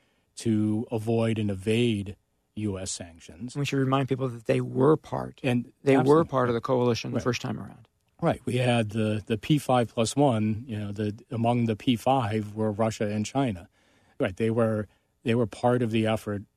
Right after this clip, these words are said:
Speaker 1: back in the Obama administration. They're quite decidedly not part of the effort now. And then you've got some other countries like India and Turkey that are a little bit on the fence right now, but also are not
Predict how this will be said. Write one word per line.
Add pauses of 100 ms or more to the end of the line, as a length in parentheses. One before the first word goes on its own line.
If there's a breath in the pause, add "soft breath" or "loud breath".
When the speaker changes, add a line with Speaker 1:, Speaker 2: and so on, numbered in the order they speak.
Speaker 1:
back
in
the
Obama
administration.
They're
quite
decidedly
not
part
of
the
effort
now. (280 soft breath)
And
then
you've
got
some
other
countries
like
India
and
Turkey (420 soft breath)
that
are
a
little
bit
on
the
fence
right
now,
but
also
are
not